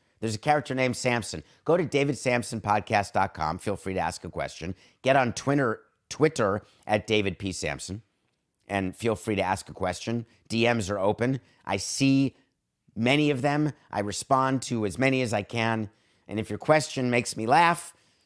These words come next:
or makes me smile or makes me think that other people would be interested, you never know.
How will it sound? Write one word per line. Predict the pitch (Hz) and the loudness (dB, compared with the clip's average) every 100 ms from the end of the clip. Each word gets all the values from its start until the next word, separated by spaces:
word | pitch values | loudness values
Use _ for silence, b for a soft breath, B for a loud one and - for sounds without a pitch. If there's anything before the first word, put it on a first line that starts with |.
| _ _ - | _ _ -2
or | 113 | 2
makes | 113 123 - - | 4 2 0 -2
me | 107 95 85 _ _ _ _ _ _ _ _ _ | -2 -2 -6 _ _ _ _ _ _ _ _ _
smile | - - 107 95 139 175 - | -8 2 4 4 2 -2 -6
or | - 95 | -2 0
makes | 92 131 - - | 2 0 -2 -2
me | 147 | -4
think | - 151 160 - | -2 -2 -2 -4
that | 113 | -4
other | 107 156 185 | -2 -2 -4
people | 143 147 127 | -4 -4 -2
would | 143 | -2
be | 123 123 | 0 0
interested, | 104 - 76 - 92 92 b b | 0 -6 -10 -6 -6 -6 b b
you | - 98 | -8 -2
never | 113 139 135 | 4 4 4
know. | 131 113 76 | 2 2 2